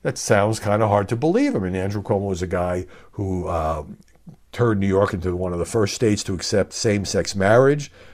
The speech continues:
uh, to accept the legalization, or at least the decriminalization of marijuana, to push through gun control. I mean, a whole liberal agenda. But when it came to sort of the business climate and taxes and so forth,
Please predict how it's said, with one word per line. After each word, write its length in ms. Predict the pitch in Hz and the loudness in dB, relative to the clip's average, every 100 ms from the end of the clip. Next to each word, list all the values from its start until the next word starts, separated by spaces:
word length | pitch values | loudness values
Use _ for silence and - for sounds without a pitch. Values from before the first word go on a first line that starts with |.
| - | -12
uh, 500 | 78 78 76 76 76 | -8 -8 -6 -8 -10
to 160 | - 85 | -10 -10
accept 380 | 80 107 90 - | -4 -2 -2 -2
the 320 | 85 80 80 | -2 -2 -2
legalization, 680 | 95 92 87 78 107 113 131 | -2 -2 -2 2 2 4 2
or 80 | 98 | 2
at 80 | |
least 140 | 87 90 | 0 -2
the 80 | 82 | -6
decriminalization 800 | 85 107 95 85 82 101 104 87 | -6 -4 -2 -2 0 0 -2 -6
of 80 | |
marijuana, 640 | 80 80 78 113 135 147 156 - - | -6 -4 2 4 6 4 2 -6 -14
to 120 | - 85 | -8 -4
push 260 | 101 90 | -4 -6
through 180 | 92 80 | -6 -6
gun 300 | 85 107 139 | 2 4 4
control. 680 | 160 156 160 151 147 151 156 - - | 4 4 6 6 8 6 2 -14 -8
I 100 | 98 | -2
mean, 180 | 104 98 | 0 0
a 60 | |
whole 380 | - 170 202 196 | 2 6 8 10
liberal 280 | 160 147 160 | 8 6 4
agenda. 300 | 160 262 262 | 4 4 6
But 80 | 165 | 4
when 140 | 170 | 4
it 100 | 175 | 2
came 260 | 190 220 214 | 0 0 0
to 100 | 214 | -2
sort 180 | 196 156 | 0 0
of 60 | |
the 60 | 120 | 2
business 380 | 107 131 147 - | 2 0 0 -4
climate 360 | 143 135 135 | -2 -2 -2
and 100 | 110 | -4
taxes 400 | - 120 117 123 | -2 -2 -2 -4
and 100 | 131 | -4
so 180 | 110 117 | -2 -2
forth, 400 | 110 117 104 117 | 0 -2 -2 -4